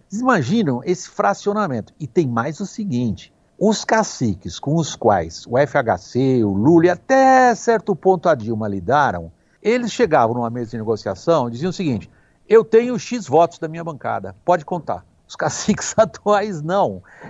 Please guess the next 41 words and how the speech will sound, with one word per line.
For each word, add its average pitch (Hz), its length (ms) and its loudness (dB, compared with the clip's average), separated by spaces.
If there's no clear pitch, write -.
Eu 190 100 4
desafio 185 640 2
aqui, 147 220 -2
faço 139 340 -2
uma 123 100 -2
pegadinha 117 520 -2
aqui 113 200 -8
com 107 140 -10
o - 20 -10
público, 117 420 -2
Manuel. 104 320 0
Se - 160 -2
alguém 170 480 4
aí 151 300 2
é 165 80 2
capaz 151 420 0
de 151 60 -8
dizer 131 320 -4
qual 180 200 2
é 165 140 4
o 131 60 0
líder 165 400 0
da 156 120 4
bancada 151 520 -2
de 143 80 -10
qual 185 240 -2
partido. 139 720 -4
Isso 208 200 -4
demonstra 156 680 2
a 127 180 -4
fragilidade 160 1300 -2
das 135 300 0
articulações. 170 1120 -2
Bom, 120 320 2
o - 200 -20
que 147 100 -6
que 139 60 -20
tá 160 120 -2
reservado 127 520 0
pro - 100 -20
Bolsonaro? 95 560 -6